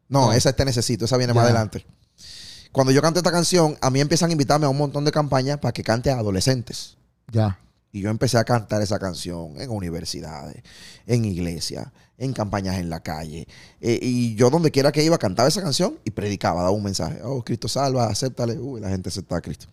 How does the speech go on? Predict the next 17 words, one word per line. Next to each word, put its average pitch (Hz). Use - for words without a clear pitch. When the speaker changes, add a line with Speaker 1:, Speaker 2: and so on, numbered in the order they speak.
Speaker 2:
Ya. 104
Speaker 1:
Luego 165
de 233
eso, 180
yo 131
empecé 143
a, 113
yo 120
conocí 135
a, 104
a 104
Señor 110
Pérez, 139
Speaker 2:
Ok. 110
Speaker 1:
de 117
Aposento 98
Alto, 131